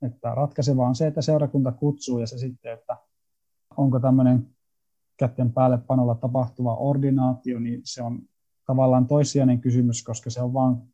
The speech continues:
kutsun julkista vahvistamista. Ja sitten Löö tosiaan kantoi huolta niistä luterilaisista, erityisesti Frankenin, Frankenista lähteneistä luterilaisista, jotka muutti Amerikkaa, ja,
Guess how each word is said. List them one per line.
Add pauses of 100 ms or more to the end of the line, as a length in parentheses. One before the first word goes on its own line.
(160)
kutsun
julkista
vahvistamista. (1500)
Ja
sitten
Löö
tosiaan (220)
kantoi
huolta (640)
niistä
luterilaisista,
erityisesti
Frankenin, (240)
Frankenista
lähteneistä
luterilaisista,
jotka
muutti (100)
Amerikkaa,
ja,